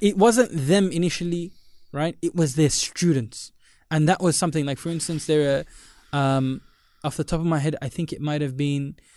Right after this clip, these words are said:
uh, for instance, Imam at-Tirmidhi, who was walking in one of the janazas with Imam al-Bukhari, rahimahullah. Right? So there was a janaza happening,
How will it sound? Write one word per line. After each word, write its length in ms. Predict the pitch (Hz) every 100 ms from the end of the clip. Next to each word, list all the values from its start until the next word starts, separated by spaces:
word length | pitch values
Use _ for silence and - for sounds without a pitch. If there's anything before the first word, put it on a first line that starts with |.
| _ _ _ -
uh, 320 | 135 131 131
for 160 | - 139
instance, 400 | 123 143 127 - 151
Imam 260 | 139 156
at-Tirmidhi, 720 | 151 - - 208 170 135 151 - _ _ _ -
who 160 | 165
was 220 | 156 139 127
walking 420 | 143 180 - 190
in 220 | 151 135
one 140 | 143
of 120 | 175 139
the 100 | 139
janazas 720 | 127 135 151 170 131 131 - - -
with 120 | 135
Imam 280 | 139 143 156
al-Bukhari, 480 | 135 127 - 151 131
rahimahullah. 640 | 127 - 135 117 117 117 - _ - - -
Right? 180 | - 147
So 80 | 151
there 100 | 139
was 80 | 131
a 40 |
janaza 540 | 127 139 165 165 170 151
happening, 460 | 160 156 180 262